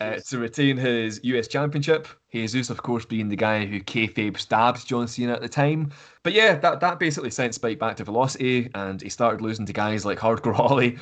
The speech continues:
Speaker 1: Booker T, Charlie Haas, Mark Jindrak.
Speaker 2: The fuck is Booker T doing on Velocity? <laughs>
Speaker 1: I was thinking that myself. It's like, he's,
Speaker 2: What?
Speaker 1: he stands out there, right? Between Hardcore Holly, Charlie Haas, and Mark Jindrak, Booker T.
Speaker 2: <laughs>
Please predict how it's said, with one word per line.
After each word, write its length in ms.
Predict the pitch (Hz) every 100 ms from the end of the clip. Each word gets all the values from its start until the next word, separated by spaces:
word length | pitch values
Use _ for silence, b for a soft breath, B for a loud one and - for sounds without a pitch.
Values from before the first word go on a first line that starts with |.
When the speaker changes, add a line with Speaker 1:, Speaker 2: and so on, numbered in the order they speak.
| B -
Speaker 1:
Booker 220 | 120 107
T, 400 | - 139 139 135
Charlie 360 | - 110 107
Haas, 500 | 95 131 143 143 139
Mark 280 | 101 104 107
Jindrak. 640 | - 123 139 139 143 147 - -
Speaker 2:
The 60 | 480
fuck 160 | 453 381
is 120 | 359
Booker 320 | 294 320 294 -
T 200 | 247 285
doing 200 | 269 226
on 100 | 202
Velocity? 760 | 190 190 - 240 359 - 160 -
<laughs> 40 |
Speaker 1:
I 160 | 240 220
was 140 | 202 -
thinking 280 | 285 262
that 180 | 240 208
myself. 500 | 190 - 196 214 143 277
It's 120 | 156
like, 120 | 285
he's, 100 | 180
Speaker 2:
What? 220 | - 466
Speaker 1:
he 60 | -
stands 500 | - 202 240 269 165
out 240 | 220 180
there, 200 | 120 98
right? 300 | 104 170 196
Between 320 | 143 143 165 139
Hardcore 380 | 165 151 165
Holly, 260 | 151 156 -
Charlie 300 | - 139 127
Haas, 260 | 135 123 110
and 100 | 104
Mark 260 | 123 123
Jindrak, 420 | 123 135 95 85
Booker 260 | 151 147 143
T. 360 | - 180 117
Speaker 2:
<laughs> 40 | -